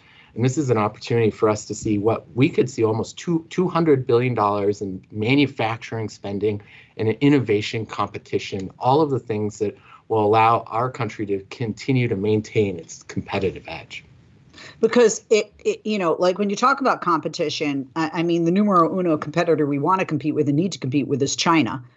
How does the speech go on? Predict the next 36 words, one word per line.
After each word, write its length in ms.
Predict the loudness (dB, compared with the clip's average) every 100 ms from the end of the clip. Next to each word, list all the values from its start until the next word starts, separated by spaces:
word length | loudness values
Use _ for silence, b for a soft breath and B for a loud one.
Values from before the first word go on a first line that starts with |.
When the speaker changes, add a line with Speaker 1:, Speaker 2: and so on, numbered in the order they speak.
| b 0
Speaker 1:
Yeah. 180 | 2 2
Speaker 2:
um, 140 | 0
right? 360 | -2 0 2 -2 b b b -2
Uh, 100 | 2
and 180 | 2 4
other 240 | 2 0
nations, 480 | -2 -4 -8 -10 -12 -8
obviously. 640 | -6 -6 -8 -8 -8 -10 b b b
Um, 160 | 0 4
this 160 | 2
can 140 | 2 0
help 260 | 0 0
regrow 500 | -4 -4 0 2 2
our 120 | 0 -4
critical 360 | -6 -6 -6
supply 400 | -8 -8 -4 -4
chains 420 | -4 -4 -2 -4
that 180 | -2 0
we 80 | 0
talked 320 | 2 0 0
about 320 | -2 0 2
and 100 | 0 2
also 340 | 2 2 0
invest 340 | 2 2 0 0
in 60 |
manufacturing, 640 | 4 4 4 2 -2 -2 -2
not 160 | -2
just 240 | -6 -6 0
now, 220 | 0 2
but 140 | 0
looking 300 | -2 -2 -2
forward 380 | 2 2 2 0
into 260 | -2 -2 -2
the 80 |
Speaker 1:
Mm-hmm. 80 | -2
Speaker 2:
future. 440 | 0 0 0 -4